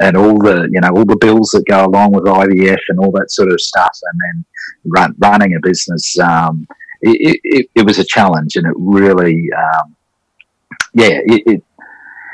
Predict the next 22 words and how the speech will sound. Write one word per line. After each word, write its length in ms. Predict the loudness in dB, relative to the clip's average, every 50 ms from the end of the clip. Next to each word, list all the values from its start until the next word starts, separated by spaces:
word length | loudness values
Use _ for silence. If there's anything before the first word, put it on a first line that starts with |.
| -20 -20 -20 -20 -20 -20 _ _ _ _ -2 0
um, 260 | 2 4 2 2 0 -4 -8 -10 -12 -14 -16 _ _
the 120 | 0 2 2
impact 340 | 2 0 -2 -4 -4 -4 -4
it 80 | -4
had 140 | -2 0 0
on 120 | 0 0
me, 240 | 0 0 0 0 -2 -4 -6
yeah, 300 | -6 -6 -6 -6 -8 -12 -10
it, 200 | -6 -6 -6 -4 -2
it, 220 | -2 -2 -2 -2 -4 -4
it 160 | -4 -4 -2
was, 260 | -2 -2 -2 -2 -2 -2
um, 380 | -2 0 0 -2 -4 -6 -10 _ _ _ _ _ _ -18 -14 -10 -8 -6
a 40 | -2
big 220 | 0 0 0 0 -2
chink 320 | -2 -2 -2 -2 -2 -4
in 60 | -4
the 120 | -4 -2 -2
armour, 280 | -2 -2 -2 -4 -6 -6
that's 200 | -8 -8 -8 -10
for 120 | -10 -10
sure. 280 | -8 -6 -6 -8 -8